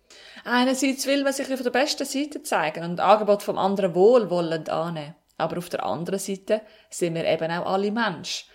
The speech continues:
Und mit jedem Annehmen gerät die persönliche Freiheit ein bisschen in Gefahr. Ja, und jetzt? Was machen wir denn jetzt? Wie machen wir es denn jetzt besser? Ja,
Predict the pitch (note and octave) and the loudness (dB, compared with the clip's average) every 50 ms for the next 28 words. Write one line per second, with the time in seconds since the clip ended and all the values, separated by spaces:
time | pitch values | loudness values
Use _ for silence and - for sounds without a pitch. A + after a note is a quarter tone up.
0 | _ _ _ _ _ _ _ - F#3 G#3 G#3+ G3+ G#3+ G#3+ A3+ A#3+ C#4 C#4+ D#4 C#4+ | _ _ _ _ _ _ _ -6 -2 0 0 0 2 2 2 2 2 0 -2 -4
1 | - - - C#4 F#3+ G#3 A3+ A3 G#3 F#3 F3 F#3 F3+ F3 F3+ F3 F3+ - - F3 | -4 -4 -2 0 0 0 0 0 -2 -2 -2 -2 -4 -4 -4 -6 -6 -8 -8 -8
2 | - F3+ - - F3+ F#3 G#3+ A3 A3 G3+ - D#3+ D#3 F3+ A3 A3 G3 E3+ E3+ - | -8 -8 -4 -4 -4 -4 -4 -6 -8 -4 2 4 4 4 4 2 0 0 -2 -2
3 | D#3 - - - _ - B3 - - - - C4 A3+ - - G#3 G#3 - - - | -6 -10 -12 -14 _ -16 -14 -12 -10 -10 -8 -8 -8 -8 -8 -8 -8 -10 -12 -12
4 | - - - - - - _ _ _ _ _ _ - _ _ _ _ _ _ _ | -10 -10 -10 -10 -12 -18 _ _ _ _ _ _ -20 _ _ _ _ _ _ _
5 | _ _ _ _ _ _ _ _ _ _ _ _ _ _ - - - - - - | _ _ _ _ _ _ _ _ _ _ _ _ _ _ -20 -20 -20 -20 -20 -20
6 | - _ _ _ _ _ _ _ G#3 A3 G#3+ G3+ F3+ G3+ G3 F3 F#3+ G#3+ C4+ C4+ | -20 _ _ _ _ _ _ _ 10 12 12 12 12 8 6 8 8 8 8 8
7 | - C4 - - A#3 C4 C4+ E4+ F4 - - E4 D#4+ E4 F4 D#4 D#3+ - - F3+ | 4 -2 2 2 2 2 2 0 -4 -6 -6 -6 -4 2 2 2 2 2 0 0
8 | F#3 F#3 G#3+ B3+ C#4+ C4+ C#4 C4+ - - A#3+ A#3 A#3 A#3 A#3 - - - - - | 2 2 2 2 2 -2 -4 -2 0 0 0 0 0 -2 -4 -4 -6 -6 -6 -6
9 | - - - - - - - - _ _ _ _ _ _ _ _ _ _ _ _ | -8 -10 -8 -8 -8 -10 -12 -18 _ _ _ _ _ _ _ _ _ _ _ _
10 | _ _ _ _ _ - F#3+ G3+ G#3+ A3 C4 - - | _ _ _ _ _ -2 6 8 10 10 10 8 4